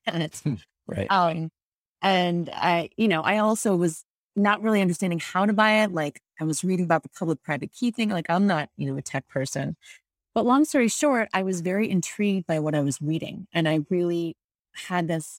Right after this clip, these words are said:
Speaker 1: like, feeling in my heart that it was something that was going to be very big and very different and was going to be applied across industries. So I started reading a lot about it, especially around applications in the healthcare space.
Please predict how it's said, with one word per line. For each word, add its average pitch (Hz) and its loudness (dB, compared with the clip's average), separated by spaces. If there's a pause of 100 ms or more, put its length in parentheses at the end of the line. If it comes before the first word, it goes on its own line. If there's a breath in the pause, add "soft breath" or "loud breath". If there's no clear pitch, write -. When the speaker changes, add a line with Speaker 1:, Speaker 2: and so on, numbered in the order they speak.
(160)
Speaker 1:
like, 160 -2
feeling 180 0
in 147 0
my 147 0
heart 160 -2
that 147 -10
it 151 -12
was 147 -8
something 160 -4
that 160 -2
was 151 -4
going 151 -2
to - -8
be 147 4
very 147 6
big 143 6
and 147 6
very 143 4
different 139 -4
and 147 -2
was 151 -2
going 160 0
to 160 0
be 156 0
applied 135 -2
across 135 -6
industries. 160 -4
So 156 -6
I 151 -4
started 156 -4
reading 160 0
a 147 -4
lot 143 0
about 143 0
it, - -12
especially 208 -4
around 170 -4
applications 143 -6
in 139 -2
the 139 -2
healthcare 143 -8
space. - -14